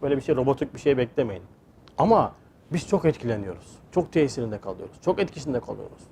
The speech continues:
Günlerce, haftalarca, aylarca, yıllarca belki hala dönüyorsun. Dönüyorsun, dönüyorsun, dönüyorsun, dönüyorsun, dönüyorsun. Niye durmadın? Çünkü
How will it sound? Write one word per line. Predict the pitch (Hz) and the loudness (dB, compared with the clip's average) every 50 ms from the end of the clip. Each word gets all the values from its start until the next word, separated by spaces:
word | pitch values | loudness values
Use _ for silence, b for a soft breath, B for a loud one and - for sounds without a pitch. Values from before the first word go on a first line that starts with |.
| - _ | -14 _
Günlerce, | 202 208 220 220 220 226 226 208 190 180 - 123 | -2 -2 -2 0 2 2 2 2 2 -2 -6 -8
haftalarca, | - - - 170 185 - - 180 190 208 208 175 - | -10 -4 -2 -2 -2 0 0 0 2 2 2 2 2
aylarca, | - 180 196 190 190 202 214 214 202 170 135 | 6 8 8 8 8 8 8 8 8 6 6
yıllarca | 123 151 165 180 214 247 269 269 240 190 202 165 | 6 8 8 12 12 12 12 12 10 8 6 6
belki | 165 160 156 - | 6 6 8 8
hala | 240 269 262 226 226 233 208 180 | 10 10 10 10 8 8 8 8
dönüyorsun. | 185 180 175 156 131 117 - - - B B B B B B B B - | 10 10 10 10 8 6 2 -6 -16 B B B B B B B B 8
Dönüyorsun, | - 285 294 320 320 302 294 | 8 8 10 8 6 6 6
dönüyorsun, | 294 311 427 415 415 392 403 | 4 6 6 6 6 6 6
dönüyorsun, | - - - - 403 - - | 4 4 6 4 4 4 4
dönüyorsun, | - - - 349 339 | 4 4 4 2 2
dönüyorsun. | 254 247 269 262 247 226 214 | 2 0 -2 -4 -2 2 6
Niye | 247 285 294 233 233 | 8 8 8 8 8
durmadın? | 254 247 220 214 202 247 254 262 - - | 8 8 8 8 8 6 4 2 -2 -6
Çünkü | 147 143 - 202 226 247 | -6 -2 6 6 6 6